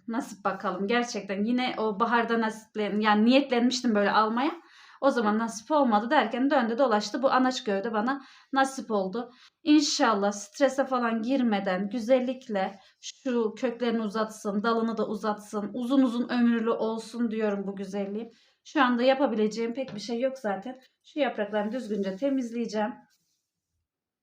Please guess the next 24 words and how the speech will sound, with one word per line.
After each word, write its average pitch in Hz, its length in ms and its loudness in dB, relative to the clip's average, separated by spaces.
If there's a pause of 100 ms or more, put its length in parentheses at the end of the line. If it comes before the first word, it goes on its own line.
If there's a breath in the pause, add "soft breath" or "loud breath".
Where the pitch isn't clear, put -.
(560)
Yeterince 233 460 -4
de 202 80 -4
suyunu 226 400 -4
almış 254 280 -4
güzel 214 300 -6
kısacağım. - 500 -16 (2750)
Yerine 247 320 0
yerleştireceğim. 277 680 0
Başka 285 220 0
da 233 80 -4
bir 233 40 -8
şey 294 200 -6
yapmayacağım 202 440 -6
arkadaşlarım. 202 560 -8
Şu 285 380 -8
yaprakların 208 520 -8
ardını, 226 440 -8
önünü, 202 260 -6
şu - 140 -18
gövdenin 208 300 -10
şuraları 202 380 -10
birazcık 196 300 -10
daha 196 140 -12
temizliyorum. 262 640 -10